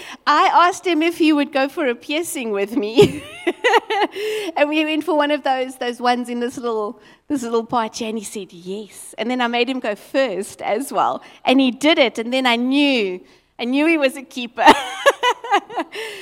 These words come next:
But love is that force. Love is that thing that'll make you go, you'll do anything for your spouse. You'll do anything for your children 'cause you love them. And if we can get God to put that love in us for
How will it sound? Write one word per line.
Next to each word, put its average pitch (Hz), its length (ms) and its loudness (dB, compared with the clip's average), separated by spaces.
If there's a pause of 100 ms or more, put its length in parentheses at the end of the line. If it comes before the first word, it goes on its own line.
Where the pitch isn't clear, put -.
(340)
But 370 160 -2
love 359 420 2
is 339 200 -10
that 339 200 -6
force. 208 640 -10
Love 269 240 0
is 320 140 -6
that 285 200 -4
thing 254 280 -8
that'll 226 200 -6
make 226 300 -6
you 247 80 -8
go, 233 140 -6
you'll 262 220 -6
do 349 200 -4
anything 339 420 2
for - 140 -10
your 226 160 -4
spouse. - 460 -6
You'll 277 100 -4
do 294 220 -4
anything 330 480 2
for 285 100 -6
your 233 140 -4
children 220 400 -10
'cause 226 200 -10
you 247 160 -12
love 240 360 -8
them. 196 260 -6 (500)
And 285 140 0
if 262 140 0
we 285 160 0
can 311 360 0 (240)
get 302 260 -4
God 254 320 -4
to - 80 -10
put 254 280 -6
that 220 220 -8
love 220 480 -2
in 202 180 -12
us 208 200 -12
for - 200 -18